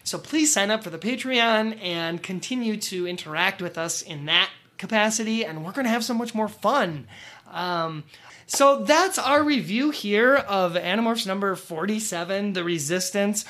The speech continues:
What did you guys think? Is this book as forgettable as we're saying it is? Uh, do you see the hidden potential? Um, what other kinds of stories would you like to see pop out of these concepts?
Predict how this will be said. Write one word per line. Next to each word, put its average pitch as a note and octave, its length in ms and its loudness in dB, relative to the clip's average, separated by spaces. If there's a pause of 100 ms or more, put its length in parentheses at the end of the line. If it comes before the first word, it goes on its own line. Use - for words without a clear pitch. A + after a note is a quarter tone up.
(160)
What G3+ 220 4
did F4 180 4
you D#4+ 120 4
guys B3+ 300 4
think? E3 360 -4
Is A3+ 220 0
this D4 220 0
book G#3+ 260 0
as G#3 240 0
forgettable F#3+ 600 0
as E3 200 -2
we're F#3 160 -2
saying F#3+ 460 -2
it A3 180 0
is? A#3+ 340 2 (400)
Uh, D#3 320 0
do D#3 180 -2
you A#3 220 4
see A3 480 0
the F3+ 300 -2
hidden G#3+ 400 2
potential? G#3+ 760 -2 (360)
Um, D#3+ 380 -4 (220)
what G3+ 300 4
other C4+ 240 4
kinds G#3+ 460 0
of G3 320 0
stories G3+ 420 2
would F#3 200 -2
you G3+ 120 -2
like F3+ 340 0
to E3 100 -6
see A#3+ 400 2
pop G3+ 320 2
out G3+ 320 0
of F3 200 -4
these G#3 220 -2
concepts? A3 800 -2